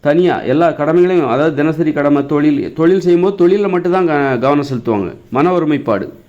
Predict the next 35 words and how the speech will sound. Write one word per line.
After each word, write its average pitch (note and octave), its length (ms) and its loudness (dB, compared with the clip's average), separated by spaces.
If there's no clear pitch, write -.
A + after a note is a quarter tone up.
இதுதான் F#3+ 340 2
மன E3 240 0
ஒருமைப்பாடு. C3+ 500 -4
நம்ம E3 340 0
Facebook D#3 360 0
பார்த்துட்டு, D3 420 0
அரசியலை D3 400 0
பத்தி C#3+ 200 -2
பேசிக்கிட்டு, C#3+ 640 -2
கிரிக்கெட்டை D#3+ 320 -2
பத்தி C#3 200 -4
பேசிக்கிட்டு, C#3 500 -2
சினிமாவை E3+ 280 2
பத்தி D3 220 -4
பேசிக்கிட்டு, C#3 640 -4
அப்படியே E3 320 0
உங்க E3 200 2
தொழிலை D#3 400 2
செய்றீங்கன்னா, C#3+ 600 0
நீங்க, F3 220 2
உங்களுக்கு E3+ 280 2
மன F3 300 2
ஒருமைப்பாடு D3+ 400 0
இல்ல. A#2+ 420 -2
ரொம்ப F3 320 -2
கஷ்டமா F#3 400 -2
இருக்கும். B2+ 300 -2
அப்படி D3+ 260 0
வேலை E3 220 2
செய்யறதே F3 240 0
ரொம்ப E3 200 0
கஷ்டமா D#3 340 -2
இருக்கும். G#2+ 300 -2
நம்ம C#3+ 220 2
நினைக்கிறோம், F3 480 2